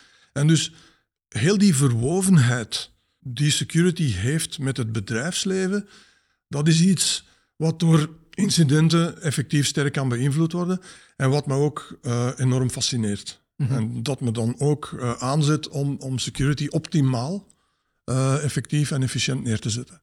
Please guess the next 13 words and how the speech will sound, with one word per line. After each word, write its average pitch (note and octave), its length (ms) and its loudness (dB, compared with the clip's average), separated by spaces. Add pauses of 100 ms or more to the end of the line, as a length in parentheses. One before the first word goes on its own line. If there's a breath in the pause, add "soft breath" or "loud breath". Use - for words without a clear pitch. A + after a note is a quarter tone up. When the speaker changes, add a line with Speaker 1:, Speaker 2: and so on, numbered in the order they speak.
(160)
Speaker 2:
Heel D#3 280 0
interessant D3 500 -4
wat F#3 160 -12
je F3+ 100 -10
zegt. G3 340 -14 (200)
Is F3 160 0
het F#3+ 160 -2
dan E3+ 180 -2
niet F3 360 -6 (480)
een C3 600 -4 (540)
opdracht G3 580 -4
eigenlijk A3 560 -14
om D3+ 440 -6